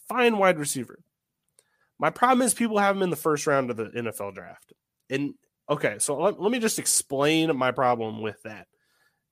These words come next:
Garrett Wilson's better. He was a wide receiver one on that team pretty easily. I mean, it, you could make your argument for Jackson Smith and Jigba. I'd listen to it. That's fine.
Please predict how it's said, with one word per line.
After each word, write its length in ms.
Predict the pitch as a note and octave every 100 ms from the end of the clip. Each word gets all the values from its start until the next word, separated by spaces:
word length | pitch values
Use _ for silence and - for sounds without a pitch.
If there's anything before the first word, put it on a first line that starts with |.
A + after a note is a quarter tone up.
| _ _ _ _ _ _ _ -
Garrett 260 | E3+ A#3
Wilson's 440 | F3+ E3 D#3+ F3+ - _ _ _
better. 420 | C3+ A2+ G2+ C3 _
He 140 | B2+ C#3
was 120 | D3
a 40 |
wide 180 | D3+ D3
receiver 300 | C#3+ D3 C#3
one 200 | B2+ B2+
on 120 | A#2
that 160 | G#2+ G#2
team 320 | - G2+ G#2+ _ _ _ -
pretty 380 | F#3+ F#3 D3 B2
easily. 420 | G#2+ G2+ G2+ G#2 _ _ _ _ -
I 120 | A#2+
mean, 180 | A#2 A#2
it, 320 | A#2+ C3+ - _ _ _ _ _ _ _ _
you 220 | E3 F#3
could 180 | F3 G3
make 460 | F3+ F#3 F#3 - - -
your 220 | D#3+ D#3+
argument 440 | D#3 D3+ D3 D3 C#3
for 100 | C#3
Jackson 680 | C3+ C3+ C3 - B2+ C3 C3 _ _ -
Smith 380 | - D3 C#3 C3+
and 120 | A#2
Jigba. 500 | A#2 A#2 A2 A2+ A2+ _ _ _ - -
I'd 300 | D3+ F3 D3+
listen 320 | C3+ A#2 A2
to 240 | G2+ A2 A#2
it. 140 | C3+ -
That's 260 | C#3 C#3 -
fine. 500 | - A2+ A#2 C#3